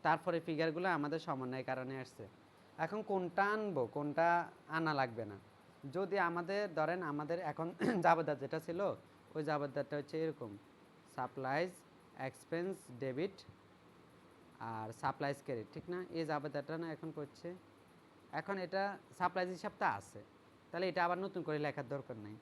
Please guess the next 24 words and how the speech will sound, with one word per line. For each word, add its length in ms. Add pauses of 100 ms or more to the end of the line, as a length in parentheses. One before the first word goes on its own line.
(460)
কিন্তু 160
সাপ্লাই 360
এক্সপেন্স 320 (100)
কি 80
আছে? 320 (1200)
নাই 240
তো, 100 (580)
তাহলে 180
নতুন 380
করে 160
লিখতে 300
হবে। 220 (2250)
এই 80
যে 80
সাপ্লাই 360
এক্সপেন্স, 280
তাহলে 180
নতুন 280
করে 120
লিখলাম। 340 (720)
বুঝছেন 320
কি 100
না? 120 (2250)
হ্যাঁ। 160